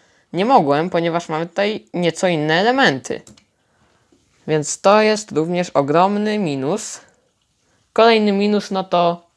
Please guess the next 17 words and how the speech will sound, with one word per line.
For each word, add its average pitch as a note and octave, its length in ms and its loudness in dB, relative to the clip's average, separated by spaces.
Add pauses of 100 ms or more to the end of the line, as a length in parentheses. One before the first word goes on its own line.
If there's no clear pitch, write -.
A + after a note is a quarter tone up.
oczywiście F3 540 -2
kradziona F3 540 0
licencja. E3+ 720 -4
No, E3 180 -4 (500)
nawet F3+ 300 -2
tutaj D#3 440 0 (420)
nie D#3+ 100 -6
próbowali E3+ 460 2
się E3 140 -6
bawić D#3+ 240 -2
w C#3+ 40 -12
jakieś - 640 -8 (440)
przekręcanie D#3 760 -2
nazwy, E3 480 0
po G3 100 -10
prostu - 340 -6
Minecraft. C3+ 760 -4